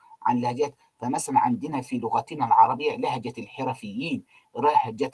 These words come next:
الصناعيين، لهجة الزراعيين، هذه اللهجة مأخوذة من اللغة، فحتى أصحاب اللهجة تعارفوا فيما بينهم على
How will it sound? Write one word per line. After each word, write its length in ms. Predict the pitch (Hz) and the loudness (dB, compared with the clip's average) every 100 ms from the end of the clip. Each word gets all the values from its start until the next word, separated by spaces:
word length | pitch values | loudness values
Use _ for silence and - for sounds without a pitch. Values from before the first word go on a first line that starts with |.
| - | -6
الصناعيين، 1120 | - - 127 131 107 - 117 101 147 165 120 - _ _ - | -4 -4 -2 0 2 0 -4 -10 -8 -6 -6 -8 _ _ -8
لهجة 440 | - - - - _ - | -6 -6 -8 -14 _ -12
الزراعيين، 1040 | 123 120 131 127 101 120 107 160 160 - - _ _ - _ - - | -8 -2 2 4 4 0 -6 -6 -4 -6 -10 _ _ -20 _ -12 -4
هذه 380 | - 151 180 175 | -2 -2 -6 -12
اللهجة 460 | 165 - 196 247 - _ _ | -12 -14 -12 -14 -14 _ _
مأخوذة 680 | - - - - 262 247 214 | -4 0 0 0 -4 0 -2
من 160 | 160 151 | -2 -4
اللغة، 420 | 131 135 113 - _ - - - | -2 -2 -2 -4 _ -20 -20 2
فحتى 460 | - - - - | 6 6 4 4
أصحاب 460 | 214 - - 254 202 | 6 6 4 2 2
اللهجة 300 | 156 226 196 | 0 -2 -2
تعارفوا 800 | 196 - - 254 233 180 165 139 | 2 8 10 10 8 0 -2 -10
فيما 440 | - 220 190 170 | -10 -8 0 0
بينهم 460 | 147 151 190 214 214 - - - | 2 -2 0 0 0 -6 2 12
على 320 | 170 175 | 12 12